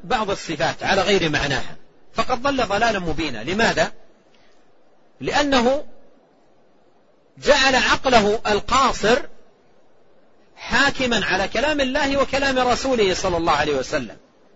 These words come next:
والله تبارك وتعالى يقول: "يا أيها الذين آمنوا لا تقدموا بين يدي الله ورسوله".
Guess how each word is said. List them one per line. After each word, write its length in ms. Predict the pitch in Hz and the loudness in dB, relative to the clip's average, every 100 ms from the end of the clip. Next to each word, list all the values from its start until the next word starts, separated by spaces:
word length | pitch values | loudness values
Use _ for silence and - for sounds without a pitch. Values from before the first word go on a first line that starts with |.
| - - - - _ _ _ _ _ _ _ _ _ - | -20 -20 -20 -20 _ _ _ _ _ _ _ _ _ -2
والله 420 | 180 202 240 214 | 2 6 6 4
تبارك 440 | 202 202 240 208 | 0 0 0 0
وتعالى 420 | 208 190 190 226 196 | -2 0 0 0 -2
يقول: 340 | 180 214 180 | -2 -2 -2
"يا 280 | 160 208 247 | 0 0 0
أيها 320 | 226 214 196 | -2 0 0
الذين 380 | 190 190 226 202 | -2 -4 -2 -4
آمنوا 600 | 202 220 233 202 180 160 | -4 -4 -2 -2 -4 -2
لا 140 | 226 | 0
تقدموا 760 | 262 240 254 214 165 190 196 240 - - - _ - - - - | 2 2 2 2 2 2 4 2 0 -14 -20 _ -20 -20 -20 0
بين 340 | 160 262 247 | 4 4 4
يدي 460 | 214 240 254 240 214 | 2 0 2 2 2
الله 340 | 208 302 285 | 0 0 0
ورسوله". 520 | 294 269 214 214 127 | 0 0 0 -2 -2